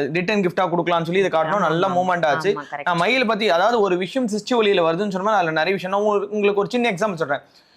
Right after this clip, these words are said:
Speaker 1: எல்லாருக்குமே, ஆ, அண்ணாமலையார் அப்படின்னு சொன்னா யார் டக்குன்னு ஞாபகத்துக்கு வருவாங்க அப்படின்னு சொன்னோம்னா, ரமண மகரிஷி ஞாபகத்துக்கு வருவாங்க. அந்த ரமண மகரிஷி ஆசிரமத்துல பாத்தீங்கன்னா நிறைய மயில்கள் இருக்கும்.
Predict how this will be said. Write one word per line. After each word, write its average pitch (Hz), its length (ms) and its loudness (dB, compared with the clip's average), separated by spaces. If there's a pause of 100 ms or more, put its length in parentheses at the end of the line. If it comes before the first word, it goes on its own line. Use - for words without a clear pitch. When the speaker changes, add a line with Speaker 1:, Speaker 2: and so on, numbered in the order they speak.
(180)
Speaker 1:
எல்லாருக்குமே, 262 960 0
ஆ, 170 420 4
அண்ணாமலையார் 208 800 2
அப்படின்னு 208 140 -2
சொன்னா 208 160 0
யார் 190 240 2
டக்குன்னு 202 280 -2
ஞாபகத்துக்கு 180 460 2
வருவாங்க 165 560 2
அப்படின்னு 160 60 -6
சொன்னோம்னா, 165 540 0
ரமண 214 340 2
மகரிஷி 156 440 -4
ஞாபகத்துக்கு 135 420 -2
வருவாங்க. 123 300 -2 (280)
அந்த 220 200 2
ரமண 285 360 2
மகரிஷி 233 420 0
ஆசிரமத்துல 196 480 0
பாத்தீங்கன்னா 190 240 0
நிறைய 185 340 0
மயில்கள் 170 400 0
இருக்கும். 131 340 -14